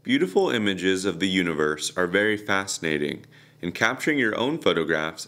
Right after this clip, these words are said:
of celestial objects is achievable with the right amount of time,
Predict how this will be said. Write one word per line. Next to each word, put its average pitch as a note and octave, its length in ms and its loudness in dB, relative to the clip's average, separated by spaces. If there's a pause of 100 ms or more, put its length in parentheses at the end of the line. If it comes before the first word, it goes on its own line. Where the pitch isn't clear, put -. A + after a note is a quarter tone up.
of E2 100 -6
celestial G2+ 580 0
objects D#2+ 680 -2
is F#2+ 120 0
achievable G2+ 800 0 (240)
with F#2+ 160 0
the F#2 80 0
right F#2+ 220 4
amount F#2+ 240 -2
of D2+ 100 -10
time, A2 680 -4